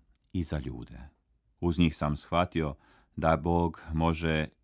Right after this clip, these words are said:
i ne dati onakvo ozdravljenje koje bismo možda mi htjeli, ali istovremeno može dati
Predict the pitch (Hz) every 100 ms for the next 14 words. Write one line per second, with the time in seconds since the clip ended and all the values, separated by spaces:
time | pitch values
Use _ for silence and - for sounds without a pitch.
0 | _ - 90 92 113 101 - 78 76 82
1 | 87 - 82 73 69 71 73 78 78 80
2 | 80 73 78 - 76 71 73 73 78 76
3 | 73 73 87 80 - 90 87 71 64 -
4 | _ _ _ 80 92 117 - 123 117 110
5 | 101 87 82 - - 98 95 90 90 -
6 | 85 82